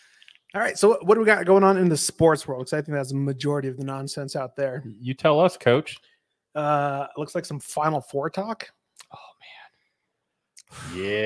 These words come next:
Speaker 1: Anybody have any
Speaker 2: baby.
Speaker 1: brackets still worth anything?
Speaker 2: No.
Speaker 3: Nobody does.
Speaker 1: No? Okay.
Speaker 3: Nobody in the
Speaker 2: No.
Speaker 3: world
Speaker 1: Just, just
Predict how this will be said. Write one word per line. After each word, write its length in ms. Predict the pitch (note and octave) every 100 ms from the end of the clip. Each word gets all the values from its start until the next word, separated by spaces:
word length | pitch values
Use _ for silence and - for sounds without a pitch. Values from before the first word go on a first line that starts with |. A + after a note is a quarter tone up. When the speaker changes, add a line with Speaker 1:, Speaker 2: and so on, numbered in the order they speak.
| A2
Speaker 1:
Anybody 260 | D#3+ E3 E3
have 200 | E3 E3
any 100 | D#3
Speaker 2:
baby. 380 | A2 A2 G#2+ - -
Speaker 1:
brackets 560 | D3+ D3 D#3+ D#3 - -
still 380 | - - D#3+ D#3
worth 180 | D#3 D3+
anything? 320 | D#3+ E3 F#3
Speaker 2:
No. 240 | C#3+ C#3
Speaker 3:
Nobody 480 | D#3+ F#3+ D#3+ B2+ G#2
does. 460 | G#2 - E3+ E3+ E3
Speaker 1:
No? 80 | D#3
Okay. 140 | A#2
Speaker 3:
Nobody 340 | E3+ G3 F#3+
in 60 | E3+
the 60 | A2+
Speaker 2:
No. 200 | G#2 C#3
Speaker 3:
world 380 | F3 C#3+ G#2+ G#2
Speaker 1:
Just, 180 | G#2
just 80 | F#2+